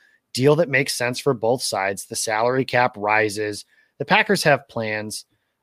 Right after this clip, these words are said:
Um, you know, whether or not that, that makes sense with A J Dillon being a second round pick and all of those things, ultimately, Aaron Jones is a good player. I would rather have a good player on my team than not have a good player on my team.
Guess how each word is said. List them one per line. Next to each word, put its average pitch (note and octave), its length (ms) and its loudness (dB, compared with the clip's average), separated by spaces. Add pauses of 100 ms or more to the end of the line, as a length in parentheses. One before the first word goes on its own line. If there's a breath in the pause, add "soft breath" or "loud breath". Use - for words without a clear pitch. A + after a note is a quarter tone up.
Um, A2 480 -4 (240)
you A#2+ 100 -8
know, A2 80 -2
whether D3 240 4
or C#3 40 4
not C3+ 420 2
that, A2+ 140 -10
that B2+ 140 0
makes A#2+ 200 -2
sense B2+ 300 -2
with A#2+ 380 -4 (420)
A B2+ 100 0
J A#2+ 160 2
Dillon C3 340 2
being B2+ 220 0
a A2+ 40 -2
second A#2+ 320 -2
round G2+ 200 -12
pick F3 220 0
and D#3 100 0
all D3 160 4
of C#3 100 0
those C#3+ 200 2
things, C3+ 400 -6 (460)
ultimately, E3+ 720 4 (460 soft breath)
Aaron C#3+ 240 4
Jones C3+ 240 2
is A#2 100 -2
a A2+ 40 -4
good D#3+ 220 4
player. D#3 520 6
I A#2+ 80 0
would A#2+ 100 0
rather B2 220 2
have A2+ 100 -2
a A2 40 -2
good D3+ 200 2
player D3 200 4
on C#3+ 100 2
my C3+ 100 2
team C3 560 -2
than G#2+ 180 -6
not C3 220 2
have C#3+ 140 4
a C3 40 0
good B2+ 200 -2
player B2+ 240 2
on B2 120 2
my A#2+ 140 0
team. A#2 320 -6